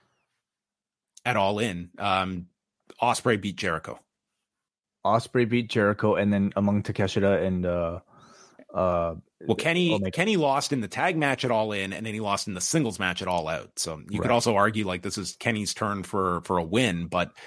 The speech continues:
Speaker 1: um, I wouldn't have him get that win over Takeshita. Certainly wouldn't have him pinning Ospreay in this scenario. And that leaves Guevara, who, man, he just lost to Jericho, and you're trying to establish him now. I, I think that there is, um, I could see them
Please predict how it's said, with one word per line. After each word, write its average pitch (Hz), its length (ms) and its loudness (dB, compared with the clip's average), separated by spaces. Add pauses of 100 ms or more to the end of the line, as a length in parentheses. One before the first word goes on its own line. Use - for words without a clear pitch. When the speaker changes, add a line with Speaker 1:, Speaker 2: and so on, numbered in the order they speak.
(220)
Speaker 1:
um, 85 420 -2
I - 100 -4
wouldn't 117 280 0 (200)
have 120 200 0
him 101 140 -4
get 101 220 -4
that 98 200 -2
win 110 180 -2
over 92 200 -6
Takeshita. 92 640 -4 (100)
Certainly 165 420 0
wouldn't 107 200 0
have 101 100 0
him 90 140 -4
pinning 92 420 -4
Ospreay 85 540 0
in 90 120 -8
this 85 140 -2
scenario. 90 520 0 (340)
And 107 380 0
that 151 160 2
leaves 160 220 0
Guevara, 127 600 2
who, 120 500 0 (320)
man, 151 200 2
he 104 80 -2
just 151 180 2
lost 139 280 2
to 123 80 0
Jericho, 139 460 2
and 135 80 -2
you're 95 80 -4
trying 120 240 -2
to 104 120 -6
establish 110 500 -2
him 120 100 -4
now. 113 360 -2
I, 107 100 -2
I - 600 -10
think - 160 -12
that 92 140 -4
there 95 200 4
is, 113 640 0
um, 90 380 -2 (200)
I - 60 -16
could 131 120 -4
see 156 140 2
them 110 320 0